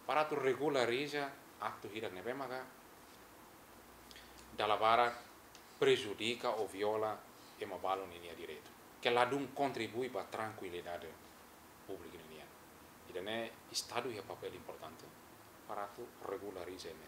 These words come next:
Tama polícia, serviço, assegura princípio, legalidade. E daí, bem mais a cultura e a lei,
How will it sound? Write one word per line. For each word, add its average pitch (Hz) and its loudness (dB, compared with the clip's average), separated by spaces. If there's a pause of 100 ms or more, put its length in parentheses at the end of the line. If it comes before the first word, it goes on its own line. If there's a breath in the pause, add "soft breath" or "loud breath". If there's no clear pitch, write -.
Tama 117 2
polícia, 147 0
serviço, 113 0 (680)
assegura 113 0 (180)
princípio, 127 -4 (720)
legalidade. 120 2 (520)
E 139 4
daí, 123 8
bem 139 4
mais 135 2
a 113 4
cultura 123 -2
e 110 0
a 101 4
lei, 165 2